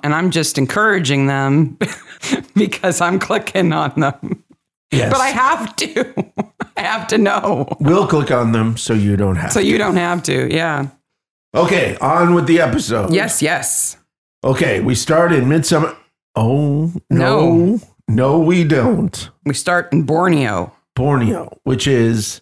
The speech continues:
Speaker 2: the third largest island in the world,
Speaker 1: Mm-hmm.
Speaker 2: which is actually part of Malaysia.
Speaker 1: Mm-hmm.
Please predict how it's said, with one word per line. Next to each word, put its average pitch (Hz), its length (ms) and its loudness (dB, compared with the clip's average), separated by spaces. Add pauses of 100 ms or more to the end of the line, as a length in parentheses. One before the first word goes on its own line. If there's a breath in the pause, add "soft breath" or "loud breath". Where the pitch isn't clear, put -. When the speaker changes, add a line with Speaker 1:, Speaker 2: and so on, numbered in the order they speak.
(120)
Speaker 2:
the 127 120 2
third 147 460 0
largest 120 540 0
island 101 400 0
in 95 80 -4
the - 80 -4
world, - 400 -4
Speaker 1:
Mm-hmm. 135 500 0 (180)
Speaker 2:
which 107 180 -4
is 113 120 0
actually 123 340 0
part 120 260 0
of 98 100 0
Malaysia. 98 680 -2
Speaker 1:
Mm-hmm. 135 640 0